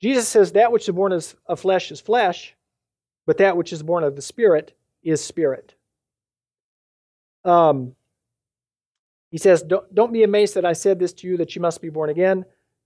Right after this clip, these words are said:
The wind blows where it wishes, and you hear the sound of it, but you don't know where it comes from or where it's going. So is everyone who's born of the Spirit." And I think there's a lot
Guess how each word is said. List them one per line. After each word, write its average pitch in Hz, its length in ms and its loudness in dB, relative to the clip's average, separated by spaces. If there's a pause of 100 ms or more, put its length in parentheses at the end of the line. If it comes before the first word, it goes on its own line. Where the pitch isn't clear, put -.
(320)
The 156 80 0
wind 208 240 4
blows 196 320 4
where 170 140 2
it 170 80 -2
wishes, 196 380 0
and 170 100 -8
you 165 80 -6
hear 180 120 0
the 165 80 -6
sound 196 300 0
of 196 120 0
it, 170 100 -2
but 160 160 -6
you 185 40 -4
don't 185 160 -2
know 180 60 -6
where 170 160 0
it 165 80 -6
comes 190 220 -6
from 185 200 -4
or 170 40 -2
where 165 160 0
it's - 160 -6
going. 190 340 0 (200)
So 202 280 4
is 180 100 2
everyone 180 420 0
who's 156 180 -10
born 170 440 0 (260)
of 165 360 0 (300)
the 151 80 0
Spirit." - 560 -2 (640)
And 165 200 2
I 165 60 2
think 202 200 2
there's 180 180 2
a 160 40 0
lot 190 300 2